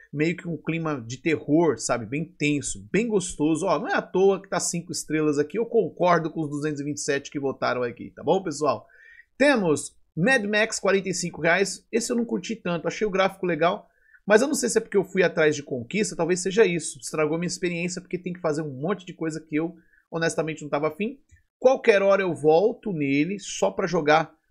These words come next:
sem frescura de conquista, ok? Só pra zerar o jogo, talvez a minha experiência seja diferen-,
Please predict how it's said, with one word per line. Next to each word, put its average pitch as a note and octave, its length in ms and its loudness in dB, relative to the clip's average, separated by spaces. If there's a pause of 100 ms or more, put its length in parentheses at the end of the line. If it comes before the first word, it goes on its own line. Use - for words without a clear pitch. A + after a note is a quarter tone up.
sem A#3+ 360 2
frescura F#3+ 600 2
de E3 160 -6
conquista, F3+ 640 -4
ok? D#3+ 420 0
Só B2 160 -6
pra F3+ 180 -4
zerar D3 300 2
o C#3 80 2
jogo, F#3 280 -2
talvez F3 420 -2
a - 20 -6
minha F3 100 -6
experiência D#3+ 440 -6
seja D3+ 200 -4
diferen-, D3+ 460 -4